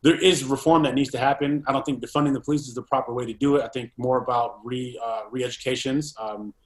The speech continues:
different training techniques, things of that nature, sort of to better equip your police to handle the situations that they're dealing with. Because, for one, they have a lot of issues with their, their psychological aspect of it, going into a, a job every day. Uh, my brother's law enforcement, so I see it firsthand,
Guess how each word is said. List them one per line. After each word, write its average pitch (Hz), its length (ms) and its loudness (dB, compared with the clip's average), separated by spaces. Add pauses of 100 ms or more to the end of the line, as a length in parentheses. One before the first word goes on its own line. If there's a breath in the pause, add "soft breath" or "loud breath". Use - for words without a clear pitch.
(160)
different 123 240 -4
training 127 260 -2
techniques, 127 460 -4
things 127 140 -4
of 113 60 -4
that 120 120 -2
nature, 123 320 -6
sort 123 240 -4
of - 60 -12
to 117 180 -2 (260 loud breath)
better 147 240 6
equip 151 320 4
your 127 200 0
police 131 340 -2
to 113 220 -4 (260)
handle 156 220 2
the 123 60 -6
situations 123 420 -4
that 120 100 -8
they're 110 120 -6
dealing 139 260 2
with. 110 120 -6
Because, 120 380 -6 (480 soft breath)
for 127 140 4
one, 143 280 6
they 143 140 4
have 139 140 4
a 123 40 -2
lot 120 180 0
of 117 100 -4
issues 117 440 -6
with 120 200 -10
their, 131 300 -2
their 139 120 2
psychological 120 500 0
aspect 117 300 -4
of 110 100 -4
it, 104 80 -12
going 123 180 -4
into 117 260 -6
a, - 20 -4
a 110 360 -4
job 120 280 2
every 113 160 -4
day. 117 240 0 (120)
Uh, 113 100 -2
my 117 120 2
brother's 135 300 4
law 113 100 4
enforcement, 107 420 -6
so 113 120 -4
I 113 80 2
see 131 260 -2
it 110 100 -6
firsthand, 123 520 -4